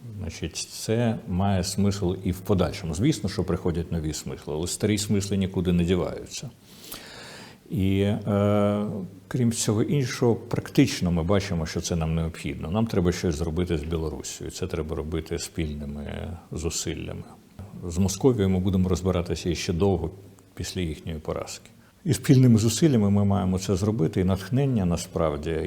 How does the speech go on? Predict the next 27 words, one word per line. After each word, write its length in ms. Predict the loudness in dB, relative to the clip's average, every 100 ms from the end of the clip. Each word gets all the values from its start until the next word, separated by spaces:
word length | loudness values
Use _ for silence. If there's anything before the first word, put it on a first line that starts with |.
| -2
є 120 | -2
тільки 380 | 0 -4 -2 0
у 80 | 0
нас. 420 | -2 -6 -12 -16 -20 -20 -20 -20 -20 -20 -20
Скажімо, 540 | -12 -10 -8 -10 -10
Сполучені 600 | -12 -8 -8 -6 -6 -6
Штати 380 | -6 -4 -2 -2
на 100 | -4
якомусь 440 | -4 -4 -4 -4
етапі, 320 | -4 -2 -2 -4
можливо, 440 | -4 -4 -4 -4
знову 360 | -4 -2 -2 -6
будуть 540 | -10 -10 -12 -12 -14 -16 -20 -14
пробувати 500 | -8 -6 -6 -8 -6
рятувати 540 | -4 -2 -2 -2 -6 -10
Московію, 640 | -10 -12 -10 -8 -8 -10 -10
як 160 | -10 -8
це 100 | -6
бувало 380 | -2 -2 -4 -6
неодноразово 760 | -6 -6 -4 -4 -2 -4 -6
в 120 | -6 -2
минулому, 640 | 0 -2 -6 -12 -14 -16 -20 -20 -20 _ _ -20 -20 -20 -20 -20 -20 -20 -20 -20 -20 -20 -20 -20 -20 -20 -14
е, 40 | -10 -8 -6 -6 -8 -2
коли 180 | 0 2
змі-, 340 | 2 6 6 6
зміниться 540 | 4 4 4 2 0
ситуація. 760 | -2 -2 -2 -2 -4 -8 -8